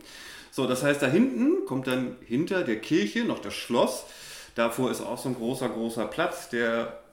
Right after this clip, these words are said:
bewusst robust gehalten wurde, würde ich mal sagen, für, für halt Veranstaltungen und wenn man ihn mal braucht.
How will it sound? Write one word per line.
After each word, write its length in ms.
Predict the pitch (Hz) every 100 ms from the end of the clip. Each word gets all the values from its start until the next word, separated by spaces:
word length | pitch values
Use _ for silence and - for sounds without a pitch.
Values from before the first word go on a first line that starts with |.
| - _ _ _
bewusst 600 | 123 107 135 208 - - - - - -
robust 600 | 123 117 160 202 - - - - _ _
gehalten 480 | - 160 180 190 175
wurde, 300 | 180 202 202
würde 120 | 185
ich 80 | 185
mal 140 | 185 185
sagen, 380 | 190 196 254 320 - - -
für, 520 | - - 147 143 135
für 680 | 135 139 127 123 123 117 - - _ _ _
halt 200 | - 113
Veranstaltungen 720 | - 113 113 120 110 107 107 107
und 100 | 127
wenn 100 | 156
man 120 | 143
ihn 100 | 139
mal 140 | 123
braucht. 400 | 113 113 156 -